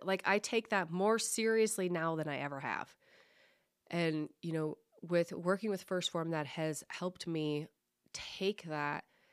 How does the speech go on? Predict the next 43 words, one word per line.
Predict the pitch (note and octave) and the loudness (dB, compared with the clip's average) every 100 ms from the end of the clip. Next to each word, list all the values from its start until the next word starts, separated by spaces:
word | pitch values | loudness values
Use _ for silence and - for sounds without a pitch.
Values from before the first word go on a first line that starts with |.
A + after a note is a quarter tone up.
| _ _ _ _ _ - | _ _ _ _ _ -8
uh, | F#3 D#3+ D3 D#3 | -6 -4 -6 -4
mission | F#3+ G3 - F3 | 0 2 2 2
and | - E3 | 0 0
just | E3 - | -2 -6
run | C#3+ D3 F3+ C#3 | -2 0 0 -2
with | C3+ | -6
it. | B2+ A#2 - _ _ _ - | -8 -10 -12 _ _ _ -2
And | E3 | -2
it's | D#3 | 0
been | D#3 D3+ | -2 -4
great. | - D#3 F3+ - - - _ _ _ _ | -4 -2 -2 -4 -10 -14 _ _ _ _
And | - F#3 | 4 6
I | F3+ F3 - | 6 4 0
watched | E3 E3+ F#3 - - | 0 2 2 0 0
Amanda | E3+ F3 G3+ F#3 | 4 4 4 2
do | D#3+ D3 | 2 2
it | C#3+ - | 0 -2
and | E3+ D#3+ D#3+ | -2 0 0
then, | E3 D#3+ D#3+ - | 2 2 0 -2
you | F3+ | -2
know, | E3+ E3 - - _ _ | 0 0 -4 -16 _ _
was | G3 G3+ - | 2 2 4
able | G#3 F#3 F#3 | 2 4 4
to | F3+ - G3+ F#3 F3+ F3 F#3 | 2 2 4 6 4 2 2
get | G3+ G3 | 2 2
hooked | G3+ G#3 | 0 0
up | G3+ | 0
in | F3+ | 0
here | G#3+ A#3 | 2 2
with | G#3+ | 4
Danielle. | G3 F#3+ G3 B3+ G#3+ F3+ | 4 6 6 6 4 2
And | G3 F#3 F#3 - - _ - | 4 4 4 -4 -20 _ -12
we're | F#3+ G#3 C#4+ | 2 4 4
trying | - C4 C4+ C4 | 6 8 8 6
to | |
do | A3+ B3 | 4 4
the | A3 | 4
same | - G#3 G#3 | 4 4 4
thing. | F#3+ G#3+ C4+ F#3 - _ _ - - - - | 2 0 0 0 -8 _ _ -20 -20 -8 2
And | D#4+ | 4
it's | E4+ - | 4 4
not | B3+ B3+ C4+ C4+ | 2 2 2 0
about, | A3+ G3 F#3 - | 0 4 2 0